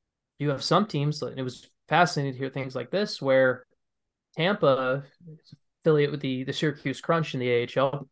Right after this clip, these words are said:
completely different systems. There's times, Lalonde told me about, there's times where guys would come up from Syracuse who they would have no idea where to be on puck retrievals in the Tampa system because they've done something so different in Syracuse. So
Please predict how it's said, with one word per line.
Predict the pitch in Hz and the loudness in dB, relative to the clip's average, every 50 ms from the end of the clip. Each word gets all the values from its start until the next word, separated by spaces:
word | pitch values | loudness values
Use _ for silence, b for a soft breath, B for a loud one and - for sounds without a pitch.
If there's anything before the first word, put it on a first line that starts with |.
| _ _ _ _ _ | _ _ _ _ _
completely | 165 147 - - 160 170 160 156 147 139 131 123 131 127 _ _ _ _ _ _ | -10 -8 -4 -2 -2 -2 0 -2 -2 -2 -4 -4 -8 -16 _ _ _ _ _ _
different | - 135 120 - 127 123 - | -4 -4 -4 -4 -10 -12 -12
systems. | - - 160 147 - - - - 151 143 135 131 | -4 -2 -2 -2 -2 -4 -4 -4 -2 -2 -2 -6
There's | 131 117 - | -8 -10 -8
times, | - - 135 135 131 131 127 - | -2 -2 0 0 0 -2 -4 -6
Lalonde | - 123 123 117 110 127 131 131 131 135 127 | -6 -6 -6 -4 -4 -2 -2 -2 -2 -2 -2
told | 135 127 127 | -2 -2 -2
me | 127 123 | -2 -4
about, | 123 123 120 123 | -4 -4 -4 -6
there's | - 120 - | -6 -8 -10
times | - - - 135 131 127 127 123 | -12 -6 -2 0 0 0 0 -2
where | 131 123 120 | -2 -2 0
guys | 123 127 127 131 127 | 2 4 4 4 2
would | 127 117 | -2 -6
come | - 131 127 | -4 -4 -4
up | 131 - - - | -4 -6 -8 -12
from | - 117 113 | -12 -10 -10
Syracuse | - - 196 196 175 - - 135 127 - - | -4 0 2 2 2 2 -2 -4 -4 -4 -2
who | - 135 127 B B B B B _ | -2 -4 -4 B B B B B _
they | - 147 | -4 -4
would | 135 127 127 127 | -2 -2 -6 -8
have | 123 123 | -6 0
no | 131 139 143 | 2 4 6
idea | 147 139 131 139 135 | 6 6 6 4 0
where | 131 131 135 | 0 0 -4
to | 131 | -4
be | 127 135 131 | -2 0 -2
on | 127 127 | -2 2
puck | - 185 196 - | 2 0 2 2
retrievals | 160 143 - 135 131 123 127 123 - | -6 -2 0 -2 0 0 -2 -4 -4
in | 139 120 | -6 -8
the | 120 | -6
Tampa | - - 139 120 - | -4 -2 -2 -2 -4
system | 117 - 214 214 214 - 139 127 | -2 0 0 0 2 0 -2 -2
because | 123 - - - - - 151 156 143 127 123 - - _ _ _ _ _ | -2 -6 -8 -6 2 4 4 6 4 2 -2 -8 -12 _ _ _ _ _
they've | 139 131 135 131 123 | -6 -4 -2 -2 0
done | 135 131 131 135 | 0 -2 -2 -2
something | 127 - 139 - 131 120 | -4 -4 -4 -4 -6 -8
so | - - 147 135 | -4 -2 -2 -2
different | 127 127 107 - 135 123 | -2 -2 -4 -4 -4 -6
in | 113 | -6
Syracuse. | 113 - - 135 127 123 - 113 - - | -10 -10 -8 -8 -8 -8 -10 -14 -8 2
So | - 156 139 - | 2 2 2 2